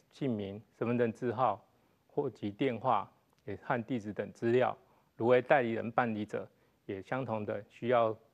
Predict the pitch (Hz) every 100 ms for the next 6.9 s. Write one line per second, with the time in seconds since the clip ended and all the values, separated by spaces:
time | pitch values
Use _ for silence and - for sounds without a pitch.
0 | _ - 120 120 117 107 98 - 127 123
1 | 123 104 _ _ _ - 113 110 117 107
2 | 123 104 98 107 - 139 113 101 101 -
3 | 113 110 107 113 107 - 98 - _ _
4 | _ _ _ _ 139 131 110 - _ 165
5 | 156 123 147 147 139 127 - - 147 147
6 | 143 151 143 117 151 117 98 104 107